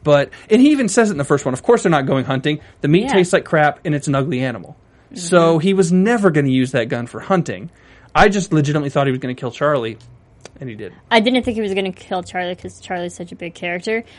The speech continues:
Speaker 2: I, I think it was really just for that threatening, um, mechanism that, like, he, he's going to the point where, "I'm gonna shoot you if you do anything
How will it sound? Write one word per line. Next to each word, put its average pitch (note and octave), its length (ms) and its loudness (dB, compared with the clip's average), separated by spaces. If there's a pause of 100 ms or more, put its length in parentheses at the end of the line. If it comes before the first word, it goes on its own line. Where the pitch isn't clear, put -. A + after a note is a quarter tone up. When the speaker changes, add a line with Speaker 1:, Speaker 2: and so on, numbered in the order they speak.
(160)
Speaker 2:
I, G3+ 380 4 (100)
I G3+ 100 2
think A3 240 -2
it G#3+ 60 4
was F#3 420 -2
really F#3 380 0
just F3+ 300 -6
for G3+ 120 -4
that E3 220 -8
threatening, E3+ 680 -10 (340)
um, D#3+ 360 -14 (440)
mechanism F#3 760 -4
that, F#3+ 260 2
like, F3+ 180 -6
he, G#3 500 -2 (360)
he's G#3 260 0
going C4+ 380 2
to B3+ 120 -4
the F#3+ 120 -2
point F3+ 280 -8
where, F3+ 220 -8
"I'm F#3+ 200 -4
gonna G3 220 -2
shoot G3 240 -6
you F3+ 160 -4
if F3+ 240 -8
you F#3+ 80 -6
do F#3 280 0
anything F3+ 640 -8